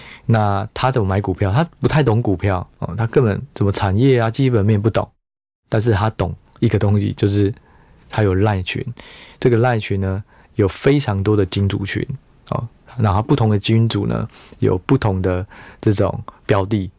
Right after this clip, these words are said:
那他就会去，因为他本身也是一个金主嘛，所以金主跟金主的联合最可怕，可能一个人身价有个三十亿好了，或是五亿，然后他的那一群里面可能有十个人，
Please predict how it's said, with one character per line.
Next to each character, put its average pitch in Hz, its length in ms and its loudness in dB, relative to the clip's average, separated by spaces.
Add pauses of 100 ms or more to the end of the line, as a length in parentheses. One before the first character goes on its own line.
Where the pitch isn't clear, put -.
(540)
那 107 180 0
他 104 140 0
就 110 100 0
会 104 140 2
去， 104 240 0 (260)
因 139 80 2
为 - 0 -
他 139 80 4
本 104 160 0
身 110 100 0
也 101 80 0
是 104 140 -2
一 - 20 0
个 101 80 2 (280)
金 101 220 2
主 - 140 -4
嘛， - 240 -8 (380)
所 139 140 2
以 123 40 2
金 170 220 2
主 120 100 2
跟 117 160 2
金 123 140 0
主 104 120 2
的 95 40 4
联 98 160 2
合 98 140 2
最 98 180 2
可 - 140 -4
怕， 92 200 -4
可 101 140 -2
能 101 160 2
一 123 80 -2
个 123 100 2
人 98 140 2
身 110 240 0
价 110 160 2
有 95 160 -2
个 104 160 -4
三 120 240 -2
十 104 180 -2
亿 101 120 0
好 92 160 -2
了， - 180 -8 (260)
或 107 100 0
是 - 140 0
五 95 200 -2
亿， 104 200 0 (360)
然 104 120 2
后 101 80 0
他 113 180 -2
的 107 100 2
那 123 120 2
一 143 80 2
群 113 180 0
里 92 140 -2
面 101 220 0
可 95 100 -4
能 90 100 -2
有 90 200 -2
十 - 200 2
个 107 140 2
人， 92 240 -2